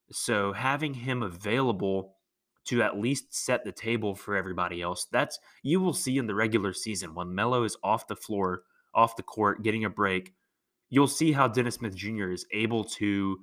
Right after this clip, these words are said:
at least kind of keep everything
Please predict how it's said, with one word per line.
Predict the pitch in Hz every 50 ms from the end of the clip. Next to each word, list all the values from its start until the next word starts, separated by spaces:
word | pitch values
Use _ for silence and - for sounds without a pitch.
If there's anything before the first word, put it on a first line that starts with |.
| - _ _ _ _ _ _ _ -
at | 117 110 92
least | 101 101 131 143 139 - -
kind | - 131 127 127 123
of | 117 107 - - - - _ _ _ _ _ _ _ _ _ _ _ _ _ _ _ _ - 127 123
keep | - - 156 165 160 160
everything | 156 143 120 127 123 117 - 123 117 117